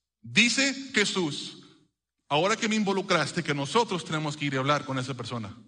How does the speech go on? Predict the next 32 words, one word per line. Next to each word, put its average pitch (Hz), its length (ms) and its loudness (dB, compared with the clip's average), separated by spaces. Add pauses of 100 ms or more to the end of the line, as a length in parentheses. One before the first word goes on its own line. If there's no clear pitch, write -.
(300)
"Eh, 277 120 10
no, 269 200 4
no, 277 100 4
yo 254 160 0
no 277 160 2
quiero 254 220 -2
decir, 220 360 -2
no". 208 160 -2 (360)
Eh, 165 640 2
dice 214 340 2
Jesús 202 720 0 (1000)
que 170 300 4
ya 180 140 4
que 226 140 -2
me 233 60 0
involucraste, 196 640 2
los 190 160 2
dos 214 240 2
tenemos 196 280 0
que 175 120 -4
ir 175 60 2
a - 20 2
hablar 175 240 2
con 175 100 -2
esa 170 160 -4
persona. 127 460 -8 (460)
"Es 220 120 4
que 247 100 2
yo 269 140 2
tengo", 262 260 4 (540)
dice 269 400 6
Jesús 214 800 -2